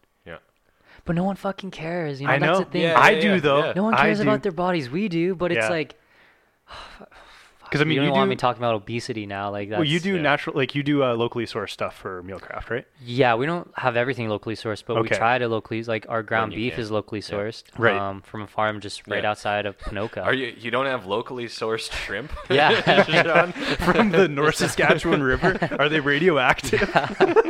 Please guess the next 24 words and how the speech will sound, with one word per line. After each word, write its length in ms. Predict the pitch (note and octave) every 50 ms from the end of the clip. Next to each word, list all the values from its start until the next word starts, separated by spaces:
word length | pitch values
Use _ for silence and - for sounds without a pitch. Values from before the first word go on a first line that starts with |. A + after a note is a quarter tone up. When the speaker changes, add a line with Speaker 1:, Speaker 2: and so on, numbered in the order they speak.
| G4+ G#4+ - F#4+ G4+ - - G4
Speaker 1:
Yeah. 100 | - -
Speaker 2:
Exactly, 600 | - A#2+ A#2+ A#2+ - - - A#2+ G#2+ G#2 G#2 -
but 260 | A#2+ A#2+ A#2 A2+ A#2 - - - -
Speaker 3:
<laughs> 120 | G3+ D#3+ - - - _ _ _ _ _ _ - - _ _ _ -
Speaker 2:
that's 180 | F#3+ G#3+ G#3 -
the 60 | A3
thing, 180 | A#3 A3+ G3
like, 320 | D#3+ C#3 B2 - - - - _ _ _ _ E3 D#3+ - - - - -
no 140 | - B2+ D#3
one 140 | G3+ A3+ A3
really 240 | G3 G3 F#3+ F3 -
cares. 640 | - - - A#2+ B2+ C#3 C#3+ C#3 C3 B2 A#2+ - - _ _ _ _ _ - - _
There's 140 | - C#3 -
so 80 | A3
many 120 | A3+ A3 G3+
people 680 | - - F3+ F3 - F3+ E3+ D#3 D3 C#3 C#3 - - - -
who 460 | B2+ A#2+ A#2+ A#2 A2 A2 G#2+ A2 A2 - -
are 380 | - A2 G#2+ G#2 G#2 G2+ G2+ G2+
obese, 520 | G2+ F#2+ G2 A#2 D3+ D#3+ D#3+ D#3+ D#3 -
who 120 | - A#2+ A2
are 80 | G2+
fat, 380 | - _ - C#3+ C#3+ C#3+ C#3 B2+
they 100 | B2+ A#2
just, 220 | A2+ A2+ - -